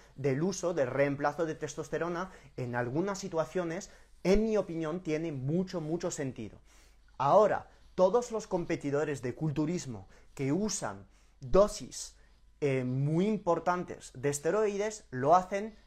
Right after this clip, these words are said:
en un fin. Lo hacen el fin de ganar la competición, de tener más masa muscular o porque su negocio depende de ello.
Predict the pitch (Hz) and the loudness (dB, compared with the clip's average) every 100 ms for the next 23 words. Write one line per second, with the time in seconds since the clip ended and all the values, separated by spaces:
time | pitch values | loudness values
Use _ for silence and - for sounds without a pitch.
0 | - 135 147 165 143 175 156 - - - | -10 -4 -2 -2 -2 -4 -4 -6 -16 -20
1 | _ - - - 120 127 139 180 165 165 | _ -20 -20 -12 -2 -2 0 -2 -2 -4
2 | - 214 233 220 156 175 - 151 139 143 | -4 -2 -2 -2 0 0 -2 -4 0 0
3 | 156 196 190 165 151 143 143 139 165 175 | 2 2 4 4 0 -4 -6 -4 0 0
4 | 214 233 - - - - _ 139 160 165 | -2 -8 -16 -20 -20 -20 _ 0 0 2
5 | 185 185 135 180 190 180 185 185 180 170 | 0 -2 0 0 0 -2 -2 -2 -4 -4
6 | 185 175 180 - 165 180 180 170 - 175 | 2 4 4 4 2 2 0 -2 -2 -2
7 | 170 165 190 214 190 - 170 190 160 170 | 0 2 0 0 -2 -2 -2 0 2 0
8 | 156 - | -2 -10